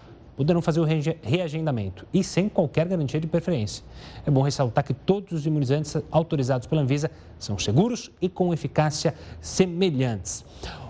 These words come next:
Ontem a gente falou dessa tal mania de sommelier de vacina.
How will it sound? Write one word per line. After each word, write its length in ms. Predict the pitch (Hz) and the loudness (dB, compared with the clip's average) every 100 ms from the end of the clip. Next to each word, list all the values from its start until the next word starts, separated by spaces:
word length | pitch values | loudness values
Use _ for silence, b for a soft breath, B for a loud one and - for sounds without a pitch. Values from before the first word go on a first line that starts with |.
| - | 0
Ontem 380 | - 208 247 277 | 2 4 2 0
a 60 | 247 | 0
gente 200 | 254 - | 0 2
falou 400 | 285 208 202 175 | 0 2 0 -2
dessa 360 | 147 143 160 | -6 -2 -2
tal 320 | 135 180 175 175 | 0 2 2 0
mania 320 | 160 160 170 | 0 0 2
de 120 | 143 | 0
sommelier 460 | - 180 165 160 160 | 2 2 2 2 0
de 60 | |
vacina. 520 | 156 143 - 143 120 | -2 -4 -4 -4 -4